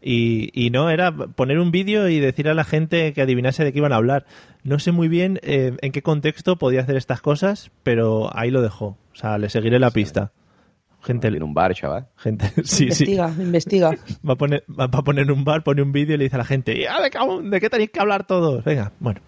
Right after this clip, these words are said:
Speaker 2: Eso es, un bar muy divertido.
Speaker 1: M-, bueno, ya, <laughs> igual no,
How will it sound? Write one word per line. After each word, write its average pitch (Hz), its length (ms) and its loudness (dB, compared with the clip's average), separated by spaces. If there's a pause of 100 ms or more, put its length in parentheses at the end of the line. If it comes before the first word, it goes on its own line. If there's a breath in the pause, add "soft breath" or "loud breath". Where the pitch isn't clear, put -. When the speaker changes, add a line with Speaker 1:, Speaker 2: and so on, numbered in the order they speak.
(200 loud breath)
Speaker 2:
Eso 76 300 -6
es, 80 240 -2
un 76 220 -2
bar 82 220 2
muy 95 160 4
divertido. 92 500 2 (600)
Speaker 1:
M-, 139 200 -8 (140)
bueno, 123 380 0
ya, 123 260 0 (100)
<laughs> - 400 -8
igual 135 460 2
no, 107 220 -4